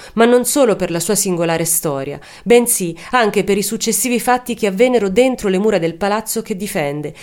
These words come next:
e che confermarono la sua inquietante aura. Verso la fine del diciottesimo secolo, infatti, fu lo scenario dell'omicidio di una ballerina,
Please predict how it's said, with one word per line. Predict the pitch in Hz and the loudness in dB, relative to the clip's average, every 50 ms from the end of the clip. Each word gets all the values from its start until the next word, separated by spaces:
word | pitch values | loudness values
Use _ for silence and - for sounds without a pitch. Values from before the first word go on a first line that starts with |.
| - - - | -14 -8 -6
e | 196 | -4
che | 185 196 185 190 | 0 0 0 0
confermarono | - 180 165 165 - 208 196 190 180 156 143 139 143 147 147 147 - - | 0 -2 -2 0 0 2 2 2 2 2 0 -2 -4 -6 -8 -8 -8 -6
la | 180 | -4
sua | 175 - 214 | -2 0 2
inquietante | 190 185 185 202 190 202 190 196 196 196 214 190 | 2 2 2 0 0 2 0 0 0 0 0 0
aura. | 165 151 143 143 143 151 156 - - - _ _ - - - - - - - - - - - | 0 -2 -4 -6 -8 -10 -12 -14 -18 -20 _ _ -20 -18 -18 -18 -18 -18 -20 -20 -18 -6 2
Verso | 190 262 254 262 - | 2 2 4 4 2
la | 285 269 | 2 2
fine | 262 269 302 302 302 | 4 2 4 4 4
del | 233 220 208 | 4 4 2
diciottesimo | 190 202 - 214 190 196 - 220 202 196 202 180 175 | 2 -2 -2 -2 -2 2 2 2 2 4 0 0 0
secolo, | 175 - 190 165 160 165 175 151 156 | 0 0 0 0 0 -2 -2 -2 -2
infatti, | 160 160 160 - 185 151 143 - - - 180 180 - - - - | -2 -4 -2 -2 -2 -2 -2 -4 -10 -10 -10 -10 -12 -16 -16 -8
fu | - - 269 | -2 0 2
lo | 233 202 | 4 4
scenario | 190 - - 226 208 208 208 220 226 240 | 2 2 0 2 2 4 4 4 4 4
dell'omicidio | 214 202 190 180 180 180 185 185 - 226 196 220 214 | 4 4 2 2 2 0 0 0 -2 0 0 2 2
di | 202 | 2
una | 196 190 | 2 2
ballerina, | 185 190 185 190 190 190 190 165 147 143 147 139 | 2 2 2 2 2 2 0 -2 -4 -8 -10 -12